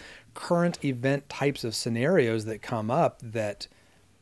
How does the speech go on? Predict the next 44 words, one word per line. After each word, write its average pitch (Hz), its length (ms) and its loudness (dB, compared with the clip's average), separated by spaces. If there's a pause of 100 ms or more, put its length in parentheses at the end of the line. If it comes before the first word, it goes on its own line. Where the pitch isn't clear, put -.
the 123 100 -6
scripture - 360 4
isn't 123 160 2
specifically - 840 -4
going 110 220 -4
to 104 100 -8
talk 190 380 4
through, 107 180 -6
but 104 180 -4
there's 107 220 -2
principles 107 720 -2
that 107 140 -8
help 117 280 -4
us 104 140 -8
navigate 104 540 -6
through 98 260 -10
all 92 160 -10
those 95 220 -12
situations. - 960 -10 (340)
So - 200 6
let's 180 140 8
bring, 156 460 4 (280)
bring 160 300 6
sort 165 200 10
of 123 100 6
this 131 280 6
into 131 380 2
conclusion 120 600 2
here 113 220 0
in 113 80 -2
a 107 60 -4
summary. 101 500 -4 (760)
It's 147 200 6
this 175 240 8
idea 123 400 8
that 113 120 -2
when 123 80 0
we 123 80 2
read 139 240 4
scripture, 110 560 -4
we 127 120 2
see 139 180 2
that 120 200 -2
God's, 135 640 2